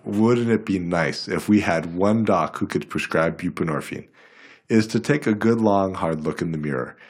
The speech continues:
and ask yourself, "Should I be that doctor?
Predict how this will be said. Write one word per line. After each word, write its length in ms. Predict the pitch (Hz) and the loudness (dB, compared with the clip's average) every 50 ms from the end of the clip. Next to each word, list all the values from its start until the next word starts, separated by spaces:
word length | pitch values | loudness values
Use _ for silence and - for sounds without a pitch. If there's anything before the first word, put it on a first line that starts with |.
| - - - - | -20 -20 -10 -4
and 160 | - 92 92 | 0 2 2
ask 280 | 92 90 87 - - - | 2 2 0 -2 -2 -2
yourself, 400 | 92 - - 82 76 73 71 - - | -2 0 0 0 -2 -2 -4 -6 -10
"Should 240 | - - - 98 85 | -6 -2 0 0 2
I 100 | 80 78 | 2 0
be 160 | 76 71 78 73 | 0 -2 -2 -2
that 200 | 64 62 - - | -2 -4 -6 -6
doctor? 480 | - - - - - - - - - | -6 -6 -6 -6 -10 -10 -10 -12 -20